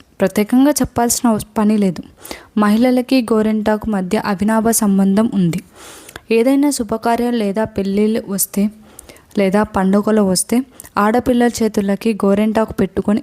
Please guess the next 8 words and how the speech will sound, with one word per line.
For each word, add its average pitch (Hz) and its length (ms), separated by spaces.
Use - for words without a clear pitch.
ఎంతో 190 320
అందంగా 202 480
తయారవుతారు. 180 760
గోరింటాకు 247 520
కేవలం 196 480
అందానికే 202 460
మాత్రమే 240 460
కాకుండా 185 580